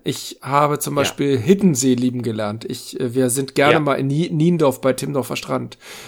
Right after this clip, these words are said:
Speaker 1: Ähm, machen wir alles. Manchmal auch nur Tagesausflüge, manchmal auch, na, eine Woche waren wir jetzt noch in, auf Rügen waren wir auch ein paar Tage und so. Ich liebe, glaub ich, tatsächlich die Hitze.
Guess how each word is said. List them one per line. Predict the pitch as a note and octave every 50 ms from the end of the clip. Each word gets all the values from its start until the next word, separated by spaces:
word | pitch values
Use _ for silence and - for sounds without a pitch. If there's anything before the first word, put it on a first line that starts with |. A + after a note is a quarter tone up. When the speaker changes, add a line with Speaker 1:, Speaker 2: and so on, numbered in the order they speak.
| - - _ -
Speaker 1:
Ähm, | - C3 C3 B2+ B2 A#2+ A#2+ A#2 - - - _ _
machen | - D#3+ D#3 D#3+ E3
wir | D#3+ - -
alles. | - D3+ G#3+ C#4+ - - - - _ _ _ _ - - - - _ -
Manchmal | D3+ D3+ D#3 E3 D#3+
auch | - A#2
nur | C#3+ C3+
Tagesausflüge, | - C3+ D3 F3+ F#3 F#3+ E3+ - - - E3+ - - - E3+ E3+ D#3+ E3+
manchmal | D#3 D3+ D3 C3+ A#2+ C3 C#3+ D3
auch, | C#3 C3+ - - - - _
na, | - B2+ A#2
eine | A#2 A#2+ A#2 G#2+
Woche | A#2 A#2+ - D#3+ D3+
waren | C3+ B2+ B2+
wir | B2+
jetzt | B2 A#2+ -
noch | - B2+ C#3
in, | - - D3+ C#3 C#3 - -
auf | C3+ - - -
Rügen | D#3 F#3+ G3+ F#3 E3 D3+
waren | D3 C#3 C3 C3+
wir | -
auch | - F3+ E3+
ein | F3
paar | - D3+ C#3+
Tage | - D3 D3 D3+ C#3+ D3+
und | E3 C#3+ B2+
so. | - C#3 C3+ C3 - - - - - - - - - - - _ _ _ _ _ _ _ _ _ _
Ich | E3+ D#3 - - - C3
liebe, | C3 C3+ E3 G3 G#3 G3 G#3+ G3+
glaub | G3+ - D3+ D3 D3 D#3+
ich, | - -
tatsächlich | D3+ C#3 - - C#3 C#3 E3 D#3+ -
die | - E3+
Hitze. | B2+ C3+ C3 - - - - -